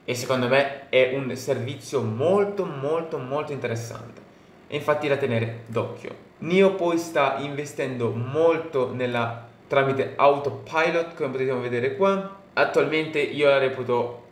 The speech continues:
diversi scalini sotto Tesla per quanto riguarda la, l'autopilota, però son sicuro anche al cento per cento che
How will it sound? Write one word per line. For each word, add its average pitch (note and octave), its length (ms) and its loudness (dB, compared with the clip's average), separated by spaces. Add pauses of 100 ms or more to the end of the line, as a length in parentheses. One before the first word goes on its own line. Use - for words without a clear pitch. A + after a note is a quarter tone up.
diversi C#3 960 2 (320)
scalini C3+ 640 -2
sotto A#2+ 840 -2 (320)
Tesla A#2 480 2 (120)
per A2 120 -4
quanto B2 240 -2
riguarda A2+ 480 0
la, G#2+ 340 0
l'autopilota, C#3 800 2
però F3+ 840 2
son F3 300 0
sicuro E3 400 4
anche D#3 200 2
al C#3 200 6
cento F3+ 400 0
per C#3 180 2
cento E3 540 -4
che B2+ 460 2